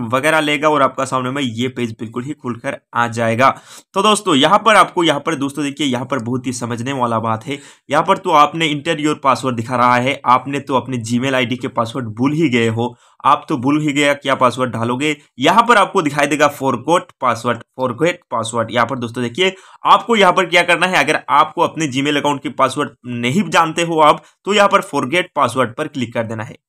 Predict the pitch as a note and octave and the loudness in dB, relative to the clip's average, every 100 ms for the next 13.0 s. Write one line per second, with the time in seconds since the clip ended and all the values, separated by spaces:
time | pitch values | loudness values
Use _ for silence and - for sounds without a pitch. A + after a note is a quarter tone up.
0 | - A#2 A#2+ A#2 A2+ A#2+ A2+ D#3 C#3+ D#3+ | -8 -6 -6 -8 -8 -8 -6 -8 -8 -14
1 | - - A2+ A2+ A2 A2 A#2 A#2 A2+ A2+ | -16 -18 -16 -12 -12 -10 -10 -10 -10 -10
2 | A2 A2 - G#2 - - _ _ _ - | -10 -12 -12 -18 -18 -20 _ _ _ -20
3 | _ _ A#2 D3 F3 F3 E3 D3 E3+ E3+ | _ _ -2 0 0 0 0 0 -2 -2
4 | E3 D#3+ F3 E3+ F3 E3 E3 E3 F3 E3+ | -4 0 -2 0 -6 -4 -8 -4 -4 -2
5 | F3 E3+ A#2 D#3 F3+ F#3+ D#3+ E3 D#3+ D3+ | -2 -2 2 2 2 -2 -4 -4 -2 0
6 | C#3 B2+ C#3+ A#2 B2+ C#3+ - B2 B2 D#3 | -2 -2 -2 2 2 2 -2 -4 0 -2
7 | E3 _ - E3 E3+ F3 D#3+ C3+ E3 E3 | -2 _ -4 -2 -2 -2 -2 4 4 4
8 | F3+ D#3 F#3+ D3 D3 F#3 - D#3+ D#3+ D3+ | -2 0 0 2 2 2 -2 -4 0 -2
9 | - D3 C3+ E3+ D#3 D3+ D3 F#3 C3+ B2 | 0 -4 -4 -6 -6 -4 -2 0 0 0
10 | A2+ A#2+ A#2 A#2 _ _ _ - D#3+ F#3 | -2 -6 -6 -8 _ _ _ -8 -2 2
11 | F3 D#3+ D3+ C#3+ C#3 C#3+ - C3 C#3 D3 | 2 2 2 2 2 0 0 4 6 6
12 | D#3 - - B2+ B2 B2 B2 A2+ B2 | 2 -6 -4 -2 0 0 -2 -2 -6